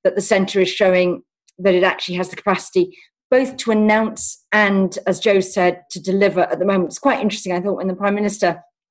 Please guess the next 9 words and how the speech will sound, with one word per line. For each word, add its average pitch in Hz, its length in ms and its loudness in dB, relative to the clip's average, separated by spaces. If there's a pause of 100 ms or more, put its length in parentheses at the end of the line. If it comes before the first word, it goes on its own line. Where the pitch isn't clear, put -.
(240)
appeared 220 280 2
before 196 180 0
the 185 80 2
liaison 214 420 4
committee, 180 640 -2 (320)
he, 214 440 2
I 202 100 2
think, 262 400 0
joked, 202 500 0